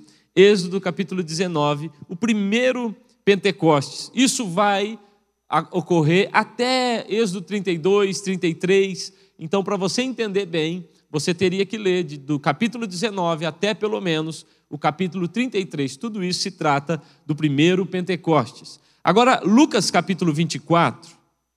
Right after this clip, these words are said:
Abra sua Bíblia lá, eu quero ler só um versículo, se você não quiser abrir, não tem problema, nós estamos projetando aqui, mas Lucas vinte e quatro, quarenta e nove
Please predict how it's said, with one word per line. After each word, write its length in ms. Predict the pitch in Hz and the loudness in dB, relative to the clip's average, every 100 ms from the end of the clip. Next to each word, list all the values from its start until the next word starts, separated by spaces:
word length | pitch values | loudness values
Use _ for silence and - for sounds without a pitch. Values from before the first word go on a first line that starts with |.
| _ _ _ _ _ _ _ _ _ - | _ _ _ _ _ _ _ _ _ -2
Abra 200 | 220 254 | 2 2
sua 200 | - 190 | 2 2
Bíblia 300 | 190 175 160 | 2 2 2
lá, 360 | 165 190 196 - _ _ | 4 2 0 -6 _ _
eu 80 | 143 | -2
quero 220 | 202 208 | 2 4
ler 460 | 185 185 202 180 - - _ _ | 4 6 4 2 -12 -20 _ _
só 220 | - 294 | -4 -2
um 60 | 285 | 2
versículo, 580 | 220 175 - 220 185 | 4 4 2 -2 -2
se 140 | 170 196 | -6 -2
você 320 | 180 180 208 | -2 0 0
não 160 | 196 180 | -2 -4
quiser 220 | 151 175 | 0 2
abrir, 360 | 147 165 220 127 - _ _ _ _ | 2 2 0 -2 -14 _ _ _ _
não 80 | 156 | -4
tem 120 | 160 | -2
problema, 560 | 175 175 156 202 220 196 | 2 2 2 0 0 -2
nós 260 | 170 165 156 | 0 0 -2
estamos 320 | 165 180 - | -2 -4 -2
projetando 640 | 175 180 151 143 196 185 | 0 2 0 0 -2 0
aqui, 200 | 139 - | -4 -4
mas 240 | 196 180 156 | -4 -4 0
Lucas 460 | 247 269 220 - | 0 0 -2 -4
vinte 220 | 143 180 - | -6 -6 -4
e 40 | |
quatro, 360 | 156 151 165 - | 0 2 2 -2
quarenta 340 | 160 180 196 | 0 0 -2
e 60 | 202 | -2
nove 440 | 143 127 117 | 0 0 -2